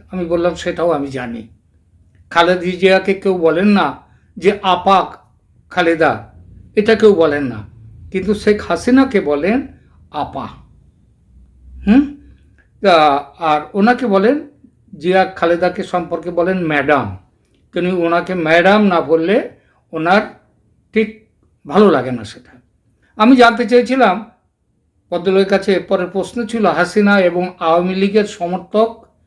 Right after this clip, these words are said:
হিন্দুরা কেন এত বেশি পরিমাণে, হিন্দুরা কেন আওয়ামী লীগকে এত সমর্থন করে? কিন্তু আমি তো শুনেছি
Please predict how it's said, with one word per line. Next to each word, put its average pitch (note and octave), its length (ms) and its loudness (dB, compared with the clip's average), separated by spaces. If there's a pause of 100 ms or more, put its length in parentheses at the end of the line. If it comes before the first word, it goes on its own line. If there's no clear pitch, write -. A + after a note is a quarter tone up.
(440)
হিন্দুরা G3+ 480 4
কেন F#3+ 300 -4
এত F#3 220 -2
বেশি D3 340 -10 (100)
পরিমাণে, A2+ 500 -20 (1600)
হিন্দুরা G3 340 2
কেন A3 280 -2
আওয়ামী B3 400 4
লীগকে A3+ 240 -8
এত A3+ 200 -4
সমর্থন G3+ 480 -6
করে? F3 180 -6
কিন্তু A#3 220 0
আমি B3 160 4
তো B3 100 -6
শুনেছি A3+ 680 -2